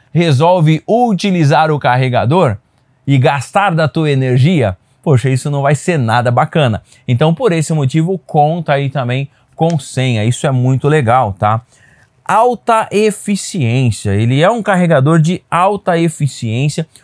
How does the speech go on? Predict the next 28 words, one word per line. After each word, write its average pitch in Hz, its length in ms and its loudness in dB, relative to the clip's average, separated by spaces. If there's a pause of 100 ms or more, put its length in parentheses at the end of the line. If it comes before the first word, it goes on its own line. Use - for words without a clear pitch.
o 135 100 2
que 156 140 -2
quer 160 160 0
dizer 147 300 0
que 165 80 -4
as 147 120 -4
perdas 143 380 -2
são 147 260 -2 (280)
bem 151 360 0
reduzidas, 131 880 0
tá 76 140 -8
bom? 156 240 0 (220)
Ou 185 180 2
quase 160 420 0
não 127 200 -2
existem. 196 600 -4 (400)
Proteção 226 560 -2
diversificada 175 1300 0 (240)
de 202 120 -2
rede 170 380 2
e 180 180 -4
carregamento 170 800 -2
A 180 220 -2
C. 110 400 -4 (320)
E 269 140 -6
conta 254 360 0
com 294 380 -4
garantia 180 960 0